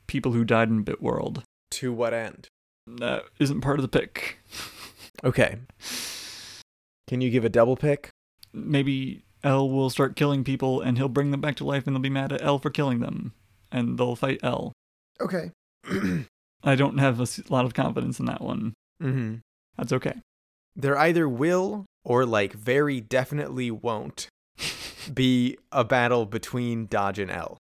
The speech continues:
Speaker 2: Like, there will either be a battle, or they will have to sit down and have peace talks as a part of the story.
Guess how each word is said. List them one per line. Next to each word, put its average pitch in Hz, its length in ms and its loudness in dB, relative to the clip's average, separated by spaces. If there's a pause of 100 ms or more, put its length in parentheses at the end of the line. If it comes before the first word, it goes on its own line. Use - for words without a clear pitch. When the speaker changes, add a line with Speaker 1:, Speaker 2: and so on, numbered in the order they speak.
(300)
Speaker 2:
Like, 127 180 2
there 131 140 4
will 123 160 4
either 127 240 4
be 123 160 0
a 117 80 2
battle, 120 400 0
or 120 200 -2
they 110 120 0
will 104 140 0
have 110 240 -2
to 117 100 -6
sit - 240 -4
down 101 220 -2
and 101 100 -6
have 104 220 -2
peace 107 260 -6
talks 101 400 -6
as 104 220 -4
a 95 60 -4
part - 340 -2
of 101 160 -4
the 104 80 -8
story. - 480 -12